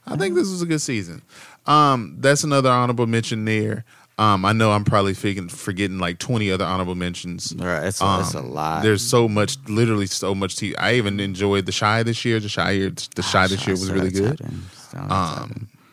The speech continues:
Speaker 2: Oh, We Own This City. I don't think either of
Speaker 1: We
Speaker 2: us
Speaker 1: Own
Speaker 2: mentioned
Speaker 1: This Ci-, like, wh-
Speaker 2: That
Speaker 1: how
Speaker 2: was a
Speaker 1: many
Speaker 2: good one.
Speaker 1: shows?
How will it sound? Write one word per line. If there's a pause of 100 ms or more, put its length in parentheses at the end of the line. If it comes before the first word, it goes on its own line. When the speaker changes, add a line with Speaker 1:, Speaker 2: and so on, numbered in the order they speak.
(400)
Speaker 2:
Oh,
We
Own
This
City.
I
don't
think
either
of
Speaker 1:
We
Speaker 2:
us
Speaker 1:
Own
Speaker 2:
mentioned
Speaker 1:
This
Ci-,
like, (580)
wh-
Speaker 2:
That
Speaker 1:
how
Speaker 2:
was
a
Speaker 1:
many
Speaker 2:
good
one.
Speaker 1:
shows?